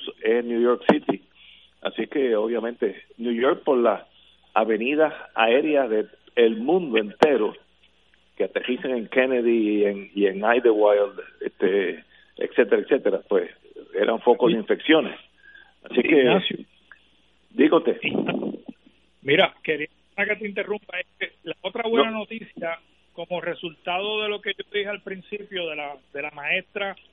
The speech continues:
Speaker 2: que pudo, la dieron de alta del hospital, creo que universitario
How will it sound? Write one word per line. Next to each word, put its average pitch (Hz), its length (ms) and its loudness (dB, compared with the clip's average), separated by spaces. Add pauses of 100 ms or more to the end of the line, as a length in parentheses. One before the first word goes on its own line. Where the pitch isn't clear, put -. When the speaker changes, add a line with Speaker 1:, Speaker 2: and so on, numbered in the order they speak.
(760)
Speaker 2:
que 147 120 -10
pudo, 175 380 -8
la 147 140 -4
dieron 180 240 -6
de 190 120 -2
alta 190 380 -4
del 170 100 -6
hospital, 180 460 -10
creo 190 220 -6
que 185 80 -8
universitario 175 920 -8